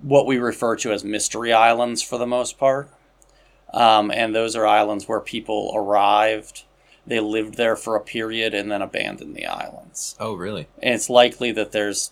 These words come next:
Speaker 1: some threshold of habitability that was crossed where it just wasn't worth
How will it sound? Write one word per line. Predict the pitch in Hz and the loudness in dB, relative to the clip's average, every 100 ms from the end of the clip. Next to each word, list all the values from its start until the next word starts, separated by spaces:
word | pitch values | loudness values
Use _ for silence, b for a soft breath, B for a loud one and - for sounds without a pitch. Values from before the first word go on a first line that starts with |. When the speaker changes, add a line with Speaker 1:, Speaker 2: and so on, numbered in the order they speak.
| _ | _
Speaker 1:
some | - - 143 131 120 | -2 4 4 4 -2
threshold | - 110 107 - 107 101 | -4 -2 -2 -2 -4 -2
of | 98 | -4
habitability | 98 95 92 95 95 95 92 95 - | -2 -2 -6 -4 -4 -4 -6 -8 -12
that | - 107 | -10 -10
was | - 85 | -10 -14
crossed | - 104 98 95 92 - | -6 0 2 2 0 -6
where | 95 101 | -6 -6
it | 95 | -6
just | 104 - | -8 -12
wasn't | - - - 92 | -8 -8 -8 -14
worth | 101 98 - - | -10 -10 -12 -20